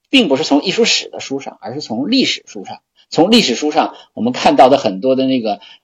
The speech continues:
反映法国大革命啊，或者拿破仑时代的画，其实都是大卫做的，而最著名的就是《马拉之死》。但是今天呢，我们没有讲这幅画，因为我们主要是介绍他的一些特点嘛。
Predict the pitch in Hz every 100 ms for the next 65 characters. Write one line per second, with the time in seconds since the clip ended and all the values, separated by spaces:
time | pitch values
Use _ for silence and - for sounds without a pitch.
0 | _ - 95 110 139 - 87 156 135 143
1 | 175 156 131 147 123 117 165 117 131 -
2 | 113 - 104 - 143 107 95 - 151 151
3 | 160 160 131 139 117 147 110 - 113 175
4 | 156 170 110 110 127 127 101 113 139 160
5 | 170 - - - - 165 165 190 165 165
6 | 127 92 113 110 120 90 87 90 120 -
7 | 113 117 160 - 101 135 151 90 104 117
8 | 98 117 123 120 123 123 120 135 - 175
9 | 113 - -